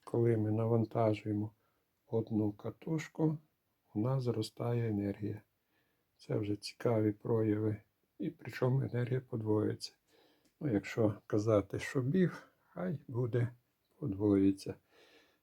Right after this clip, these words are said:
Тобто з цією катушкою буду працювати, можливо, ще добавиться сюди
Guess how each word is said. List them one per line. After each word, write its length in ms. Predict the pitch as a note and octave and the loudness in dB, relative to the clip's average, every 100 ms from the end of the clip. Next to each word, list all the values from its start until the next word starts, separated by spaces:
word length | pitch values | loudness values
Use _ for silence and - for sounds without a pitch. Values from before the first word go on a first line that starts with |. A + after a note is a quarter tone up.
| - | 0
Тобто 360 | D#3+ D#3 - G#2+ | 4 4 4 2
з 100 | - | 4
цією 380 | E3+ D3+ C3 | 6 8 6
катушкою 720 | - C#3+ - C3+ - - B2 | 4 0 4 2 2 -2 -2
буду 320 | A#2+ C3 A#2+ A2+ | 2 4 4 2
працювати, 920 | - A2 - - A#2+ A#2 A2 - G#2+ | 6 6 6 0 6 8 6 4 -4
можливо, 500 | A#2 A2 - A2+ A2 | -4 -4 2 4 4
ще 260 | - C3 | 0 -2
добавиться 720 | A2 G#2+ G2+ A2+ A2 G2+ - A2 | 2 2 8 8 8 4 0 -6
сюди 480 | - - A2 G#2 | -4 2 6 6